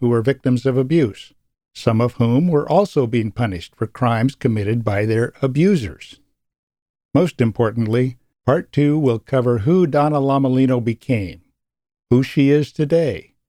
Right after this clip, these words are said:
and what made all the difference. We want to thank the Illinois Public Health Association for their support, including use of their facilities in Springfield to record these podcast conversations.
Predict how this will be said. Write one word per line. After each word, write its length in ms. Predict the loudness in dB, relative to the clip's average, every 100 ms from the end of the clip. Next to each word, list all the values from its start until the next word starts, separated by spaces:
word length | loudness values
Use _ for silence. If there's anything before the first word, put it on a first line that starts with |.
| _ _
and 220 | -2 0 2
what 260 | 0 2
made 240 | 0 2 0
all 320 | 2 2 0
the 140 | -2
difference. 640 | -4 -4 -6 -18 _ -20 _ _ _ _ _ _ _ _ _ _ _ 0
We 80 | 2
want 200 | 2 0
to 40 |
thank 320 | 2 0 0
the 140 | -2 0
Illinois 340 | 0 0 0
Public 400 | -2 -4 -4 -2
Health 240 | -2 -2
Association 800 | -6 -4 -4 -2 -2 -2 -2 -4
for 160 | -4 -2
their 180 | -2 -2
support, 560 | -8 -8 -8 -8 _ _ _ _
including 540 | -2 0 2 4 4 2
use 220 | 0 -2
of 140 | 0
their 140 | 0 0
facilities 640 | -4 0 0 2 -2 -6
in 80 | -10
Springfield 560 | -2 -2 0 0 -2 0
to 40 |
record 440 | -2 0 0 0 0
these 200 | -2 -4
podcast 600 | -4 -4 -4 -6 -6 -4
conversations. 920 | -4 -2 -6 -4 -6 -8 -16 -20